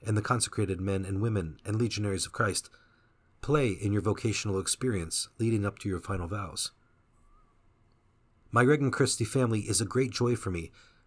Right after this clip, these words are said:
because it has been an integral part of my life since I was a child. They make me want to be more holy. You told us a few years ago in your renewal of temporary vows that after these three years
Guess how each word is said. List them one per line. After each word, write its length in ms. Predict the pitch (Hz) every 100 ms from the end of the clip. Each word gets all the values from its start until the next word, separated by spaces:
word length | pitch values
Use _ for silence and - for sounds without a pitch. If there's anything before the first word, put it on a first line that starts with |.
| -
because 340 | 107 - 127 127
it 80 |
has 160 | 113 95
been 160 | 117 107
an 100 | 101
integral 400 | 120 113 101 92
part 300 | - 143 98
of 80 |
my 120 | 92 90
life 260 | 85 -
since 240 | - 101 107
I 80 |
was 180 | 98 90
a 60 | -
child. 460 | - 131 90 - - _ _ _ _ _ _ -
They 140 | 120
make 260 | 123 139 131
me 80 | 107
want 300 | 98 123 117
to 100 | 98
be 140 | 107
more 160 | 101 95
holy. 380 | 127 110 78 - - - - _ _ _ _ _ _ _ _ _ _ _ _ _ _ _ _ -
You 120 | 120
told 260 | 113 156 139
us 160 | 120
a 60 | 113
few 180 | - 135
years 380 | 117 143 - 98
ago 260 | 92 90
in 140 | 101 101
your 100 | 95
renewal 380 | 101 127 131
of 100 | 95
temporary 460 | - 135 107 92 87
vows 340 | 90 82 82 - - - -
that 160 | 104 - _ -
after 300 | - - 156
these 240 | 147 120
three 240 | - 143
years 400 | 123 123 90 -